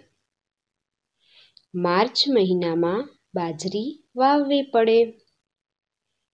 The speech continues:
ત્યાર પછી આવે છે ચોથું,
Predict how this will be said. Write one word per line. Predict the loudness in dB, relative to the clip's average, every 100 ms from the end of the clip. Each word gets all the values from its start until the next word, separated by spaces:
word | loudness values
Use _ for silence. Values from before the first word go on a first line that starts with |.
| _ _ -8
ત્યાર | -6 -6 -6
પછી | -6 -2 0
આવે | 0 0 -4
છે | -4 -2 0 -2 -10 _ _ _ _ _ _ _ _ _ _ -2
ચોથું, | 0 0 -2 -14